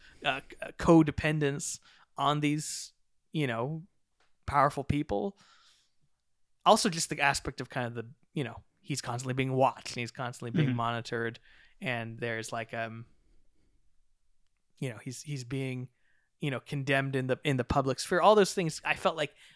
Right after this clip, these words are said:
Speaker 1: maybe they do have a resonance outside of just the mother-son thing of being more about, like, the world today and the, our sort of relationship with these people who are basically control our lives in a lot of ways.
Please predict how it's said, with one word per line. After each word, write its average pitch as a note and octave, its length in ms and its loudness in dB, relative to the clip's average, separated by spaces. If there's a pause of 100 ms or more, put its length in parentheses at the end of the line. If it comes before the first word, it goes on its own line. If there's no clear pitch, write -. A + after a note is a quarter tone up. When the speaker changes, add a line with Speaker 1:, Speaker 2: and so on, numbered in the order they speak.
(140)
Speaker 1:
maybe C#4 240 2
they F#3+ 140 4
do F3 140 4
have B2+ 140 6
a A#2+ 60 -6
resonance B2 500 -2
outside A#2+ 280 -4
of A#2 100 -6
just - 200 -16
the C3 60 -12
mother-son B2 600 -6
thing B2+ 200 -10
of B2+ 160 -12
being A#2 220 -10
more A#2+ 180 -8
about, B2 320 -10 (340)
like, B2 160 -4
the B2+ 80 -4
world B2 320 -4
today A2 260 -10
and A2 120 -10
the, A2+ 160 -6
our B2+ 180 -4
sort A#2+ 200 -8
of A2+ 80 -12
relationship A#2+ 600 -10
with A#2+ 140 -10
these C3 180 -10
people A#2 360 -10
who B2 80 -12
are A#2 260 -14 (800)
basically A#2 360 -12
control A#2 400 -10
our G#2+ 120 -14
lives A#2+ 380 -10
in C#3+ 60 -12
a C3 40 -12
lot C3 180 -12
of C#3 60 -14
ways. - 380 -12